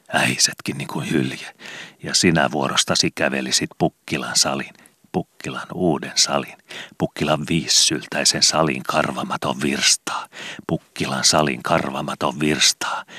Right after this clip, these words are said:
silmien kiusana, silmien tikkuna, naskalin tutkaimena, perhana. Silmiisi pistämässä peräseinän pitkä sohvanploora, messinkin nuppeakin karmissa kahta tihuvammalta,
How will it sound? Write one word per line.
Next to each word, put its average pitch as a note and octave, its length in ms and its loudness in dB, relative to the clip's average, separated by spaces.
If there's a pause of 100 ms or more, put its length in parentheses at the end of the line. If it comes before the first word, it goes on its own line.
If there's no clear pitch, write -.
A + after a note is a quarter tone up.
(220)
silmien C2 640 0
kiusana, - 540 -2 (240)
silmien D2 600 2
tikkuna, - 540 -4 (340)
naskalin - 680 2
tutkaimena, - 760 -4 (360)
perhana. - 920 0 (680)
Silmiisi D#2 600 4
pistämässä - 680 0
peräseinän C2+ 720 2
pitkä - 280 -4
sohvanploora, C#2 800 -2 (500)
messinkin - 460 2
nuppeakin D2+ 580 0
karmissa D2 600 2
kahta - 480 -2
tihuvammalta, C#2 840 -2